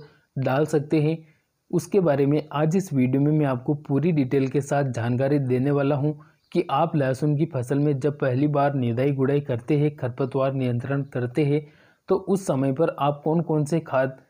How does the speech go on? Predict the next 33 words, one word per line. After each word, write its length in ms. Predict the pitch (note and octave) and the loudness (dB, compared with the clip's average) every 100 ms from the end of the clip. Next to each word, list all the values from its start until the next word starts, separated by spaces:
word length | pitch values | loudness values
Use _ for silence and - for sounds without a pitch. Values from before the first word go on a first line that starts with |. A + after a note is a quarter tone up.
| _ _ | _ _
विशेषकर 560 | B2+ B2 D#3+ D#3 E3 D3 | -4 2 2 2 0 0
लहसुन 440 | B2+ A#2+ A#2+ D3 | 0 0 0 0
की 100 | D3 | 0
फसल 340 | D3 A#2+ C3 B2+ | 0 -2 0 0
में 220 | C#3+ C3 | 0 0
दे 120 | C3 B2+ | 0 -2
सकते 320 | A#2+ - B2 | -4 -6 -6
हैं। 240 | G#2+ A2 - _ _ - _ _ _ _ | -4 -8 -14 _ _ -20 _ _ _ _
किसान 300 | D3+ D3 F#3 | -4 0 2
भाइयों, 340 | F#3 E3+ F3+ F#3 - _ _ _ _ _ _ - | 4 4 2 0 -6 _ _ _ _ _ _ -10
जब 280 | C3 F3 F#3 | 0 2 2
आप 180 | E3+ | 2
लहसुन 360 | C#3+ B2+ B2 D3+ | 0 -2 -2 0
की 80 | E3 | 0
बुआई 260 | C3+ C3 | 2 0
करते 360 | C#3+ C#3 B2+ D3+ | 0 -2 0 0
हैं 140 | D3+ | 0
तो 120 | D3 E3 | 0 0
लहसुन 480 | C3 C3 - E3 | 2 0 0 0
की 100 | D#3 | 2
बुआई 400 | F3 B2+ C3+ D3 | 0 2 2 2
के 200 | D3 D#3+ | 2 2
लगभग 540 | D#3 B2+ B2 D3+ D3 C#3 | 2 2 2 0 0 0
दस 180 | D3+ D3+ | 0 0
से 120 | E3 | -2
पन्द्रह 380 | D#3+ C3+ C#3 D3+ | 0 0 2 2
दिन 220 | C#3+ C#3+ | 2 2
तक 220 | D#3+ D3 C3 | 0 0 -2
लहसुन 400 | B2 B2 D3+ D3+ D3+ | 0 0 0 0 0
उगकर 440 | C3+ C3 D3 C3+ | -2 0 0 0
धीरे 280 | B2+ B2+ C#3 | 0 2 2
धीरे 220 | C3+ D3 | 2 2
बाहर 380 | B2+ A#2 C3+ | 0 0 0